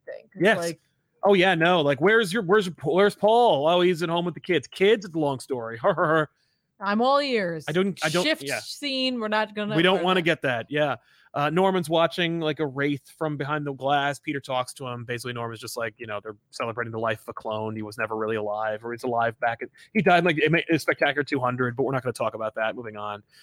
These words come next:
Speaker 2: Um, Norman's sad. His son's dead. It's his birthday, and blah, blah, blah.
Speaker 1: What, you know what I liked about that sequence, though, is that we established Peter's thoughts on clones, where he's just like, "No, he was an individual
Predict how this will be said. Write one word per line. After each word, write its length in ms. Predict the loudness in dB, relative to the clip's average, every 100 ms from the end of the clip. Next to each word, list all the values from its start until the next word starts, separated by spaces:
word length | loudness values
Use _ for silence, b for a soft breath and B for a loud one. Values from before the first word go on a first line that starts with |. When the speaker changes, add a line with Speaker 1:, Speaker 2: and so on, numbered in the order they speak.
| b -6
Speaker 2:
Um, 400 | -2 0 -2 -4
Norman's 360 | 2 4 4 2
sad. 420 | 2 4 4 0 _ _ _ _ _ _ _ _ -6
His 140 | -2
son's 240 | 0 -2 -2
dead. 240 | -2 -2
It's 140 | -4 -10
his 80 |
birthday, 460 | -8 -8 -8 -10 -10
and 80 | -10
blah, 120 | -12 -14
blah, 100 | -20
blah. 140 | -6
Speaker 1:
What, 220 | 2 2 4
you 80 |
know 60 | 2
what 80 | 4
I 80 | 4
liked 260 | 2 2
about 180 | 0 2
that 120 | 2
sequence, 460 | 0 -4 0 0 2
though, 240 | 4 6
is 140 | 4 4
that 220 | 2 2
we 100 | 0
established 640 | -4 -4 0 2 2 -2 -4
Peter's 360 | -8 -6 -6 -2
thoughts 260 | -2 0
on 160 | -4 -6
clones, 340 | -6 -4 -2
where 100 | -4
he's 100 | -6
just 80 | -4
like, 140 | -4 -2
"No, 140 | -4
he 160 | -2 -6
was 100 | -6
an 100 | -8
individual 520 | -10 -10 -12 -12 -14